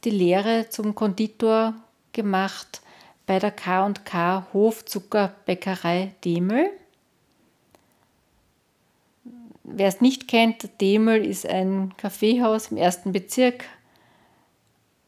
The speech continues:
äh, ein sehr gutes und ja, genau, und se-, also eben der Eduard Sacher, der hat dort die Lehre gemacht und hat dort die Sachertorte in der jetzigen Form entwickelt.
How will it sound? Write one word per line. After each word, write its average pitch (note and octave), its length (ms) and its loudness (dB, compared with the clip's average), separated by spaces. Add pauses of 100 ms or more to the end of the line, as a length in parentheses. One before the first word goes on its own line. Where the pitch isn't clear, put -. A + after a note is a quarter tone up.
(380)
äh, F#3 160 -10 (100)
ein F#3 160 -6
sehr F3+ 140 -4
gutes A3 800 2
und - 640 -12 (920)
ja, - 240 -10 (1000)
genau, A3 320 6
und G3 100 -2
se-, - 180 -2
also G3+ 220 2
eben F#3+ 160 0
der E3+ 140 0
Eduard A3+ 320 2
Sacher, F#3+ 260 0
der G3+ 140 -2
hat F#3+ 160 -2
dort F3+ 100 -8
die F#3+ 60 -6
Lehre F3+ 340 0
gemacht G3+ 420 0
und G#3 120 -2
hat F#3 260 -2
dort G3 240 6
die A#3 80 0
Sachertorte G3+ 720 0
in G3 80 0
der G3 100 2
jetzigen F3 480 -2
Form F3 680 0 (240)
entwickelt. F3+ 720 -4